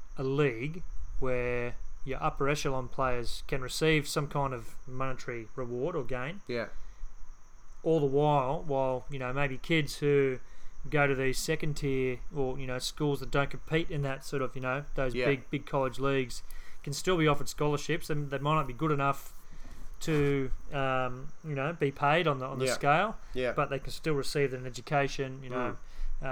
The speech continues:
Speaker 1: um, and have opportunities to, 'cause, I mean, the opportunity to play in that tournament shouldn't be taken away from 'em.
Speaker 2: No, that's right.
Speaker 1: Um, and, and s-, there's some players out there, um, for example, um, McGee from Wofford.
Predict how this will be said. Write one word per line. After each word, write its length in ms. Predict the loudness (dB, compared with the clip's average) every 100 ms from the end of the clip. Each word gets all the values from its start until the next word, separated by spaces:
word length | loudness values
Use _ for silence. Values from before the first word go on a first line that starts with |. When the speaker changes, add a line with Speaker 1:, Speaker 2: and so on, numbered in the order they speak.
| -4
Speaker 1:
um, 60 |
and 100 | -2
have 160 | -2 -2
opportunities 680 | -4 -4 -4 -2 -2 -4 -6
to, 400 | -4 -2 -2 -4
'cause, 220 | -4 -4 -2
I 60 | 0
mean, 160 | 2
the 60 | 4
opportunity 400 | 2 -2 -4 -4
to 60 |
play 200 | -2 0
in 60 | 0
that 120 | -4
tournament 320 | -2 -2 -2
shouldn't 220 | -4 -2 -2
be 60 |
taken 320 | -2 -2 -4
away 160 | -8 -8
from 180 | -6 -6
'em. 160 | -8 -8 0
Speaker 2:
No, 260 | 0 0
that's 200 | -2 -4
right. 140 | -4 -4 -4
Speaker 1:
Um, 260 | -2 -2
and, 200 | -4 -6 -6
and 100 | -8
s-, 120 | -6
there's 220 | -2 0
some 200 | 2 0
players 360 | 0 0 0 -2
out 140 | -4 -4
there, 400 | -2 0 0 -2 -6 -6 -6 -6 -4
um, 260 | -2 -2 -4
for 200 | -2 -2
example, 760 | -2 0 0 2 0 -2 -2 -2
um, 880 | 0 0 -2 -4 -4 -4 -6 -6 -6 -6 -6 -10 -10 -10 -6
McGee 520 | -4 0 4 4 2 -4
from 260 | -4 -2
Wofford. 400 | 2 2 2 -2